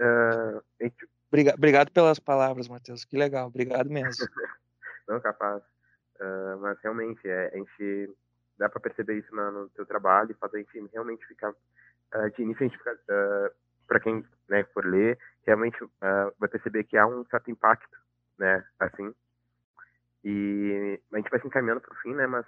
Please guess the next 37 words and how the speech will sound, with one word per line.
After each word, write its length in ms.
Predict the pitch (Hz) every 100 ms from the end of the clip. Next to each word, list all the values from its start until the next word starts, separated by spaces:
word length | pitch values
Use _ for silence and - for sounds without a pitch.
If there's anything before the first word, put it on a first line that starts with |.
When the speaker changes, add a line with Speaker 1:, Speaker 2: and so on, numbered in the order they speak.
| -
Speaker 1:
ah, 260 | 110 107 101
Rafael, 300 | 101 120 117
queria, 280 | 107 101 -
muito 220 | 101 113
obrigado 440 | 123 117 98 104 -
mesmo, 300 | 107 113 _
tá, 120 | 95
por 200 | - 101
aceitar 280 | 101 104 101
o 40 |
nosso 140 | 101 -
convite 460 | 101 90 101 -
e 40 | 101
compartilhar 500 | - 101 101 98 98
com 140 | -
a 80 | 107
gente 220 | 98 101 - _ _ _ - _
o 60 |
teu 120 | -
conhecimento, 560 | 107 117 - 107 101 131
teu 140 | - 120
estudo 360 | - 117 131 -
e 160 | 107
a 80 | 104
tua 120 | -
experiência, 640 | 110 _ 107 95 120 - 113
né. 180 | 104 101 _ _ _ - _ _
E 240 | 107 107 107
caso 300 | 110 113 -
queira 220 | - 127
deixar 260 | 127 - 117
alguma 280 | 117 117
consideração 460 | 127 127 123 117 120
final, 240 | - 107 110
a 60 |
fala 200 | -
é 60 | 123